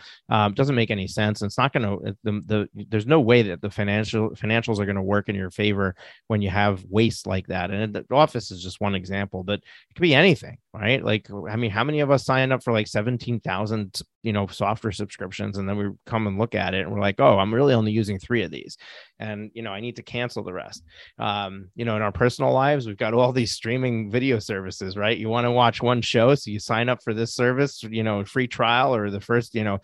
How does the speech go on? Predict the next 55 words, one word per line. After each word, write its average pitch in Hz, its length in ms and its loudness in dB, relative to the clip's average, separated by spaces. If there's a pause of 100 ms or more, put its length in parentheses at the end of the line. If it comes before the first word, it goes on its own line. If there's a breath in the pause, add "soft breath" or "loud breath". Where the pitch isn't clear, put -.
(320 loud breath)
ninety 117 300 2
days 117 320 4
or, 104 300 2
you 110 120 -2
know, 104 100 0
promotion 120 520 0
rate, 135 240 4 (240 loud breath)
and 151 80 0
you 160 80 4
forget 151 300 6
about 95 320 0
it. - 240 -10
And 107 160 0
if 110 100 0
you 120 80 2
don't 139 200 4
look 135 200 2
again 127 380 0
at 110 80 -2
your 107 140 -6
credit 170 280 0
card 107 220 0
statement 123 420 -2
and 104 180 -2
check 131 280 0
what 113 220 -6
the 104 80 -6
charges 123 440 4
are, 104 240 4 (360 soft breath)
um, 98 560 -2 (120)
you 107 180 2
may 120 320 4
suddenly 123 380 0
realize 113 500 4
that, 107 180 -4
"Oh, 120 140 0
wow, 120 300 -4
I'm 98 120 -8
paying 107 280 -4
now 107 140 -2
sixty 113 320 -6
bucks 107 240 -2
a - 40 -4
month 143 260 2
for 117 100 -2
this 104 180 -2
thing 107 200 -6
that 101 100 -4
I 113 140 2
thought - 180 -2
was - 140 -4
five 147 220 2
dollars 95 320 -4
a 98 40 -6
month, 98 280 -4